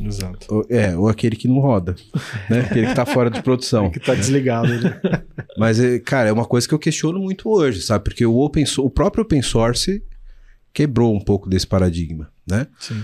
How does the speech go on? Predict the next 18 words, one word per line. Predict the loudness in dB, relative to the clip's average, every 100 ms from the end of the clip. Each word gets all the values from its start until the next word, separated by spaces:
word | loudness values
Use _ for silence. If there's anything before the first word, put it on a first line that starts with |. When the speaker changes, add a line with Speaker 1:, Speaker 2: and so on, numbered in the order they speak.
| -12 _ _
Speaker 2:
A | -2
maioria | 2 4 4 2 0
dos | -2
softwares | 0 0 0 -2 0
seguros | 0 -4 0 4 4 4 2
hoje, | 2 4 2 0 -4
dados | -2 -2 -4 -6
como | -10
seguros, | -6 -2 0 0 0
são | -4
aqueles | -4 0 -2 -2
que |
são | -6 -2
públicos, | 2 2 2 0 -4
porque | -4 -2 0
Speaker 1:
Uhum. | 0
Speaker 2:
você | 0 0 -2
pode, | -2 0 0 0 -4